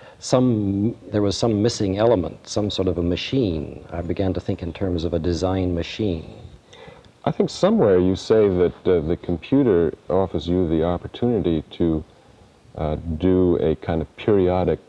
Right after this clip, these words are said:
Speaker 2: uh, uh, handling of, of visual material. Uh, uh, could you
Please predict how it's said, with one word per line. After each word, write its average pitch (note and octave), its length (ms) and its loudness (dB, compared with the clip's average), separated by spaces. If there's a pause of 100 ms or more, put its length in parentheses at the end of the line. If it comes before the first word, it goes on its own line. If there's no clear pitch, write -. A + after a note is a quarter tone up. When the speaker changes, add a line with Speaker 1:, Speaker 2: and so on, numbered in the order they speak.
Speaker 2:
uh, D2 280 -2 (800)
uh, - 440 -10
handling F2 720 0
of, D#2 300 -4 (320)
of D2+ 180 -6
visual F2 480 0
material. D2+ 840 -4
Uh, - 1160 -12
uh, E2+ 80 -6 (200)
could F#2+ 140 -6
you G2+ 280 0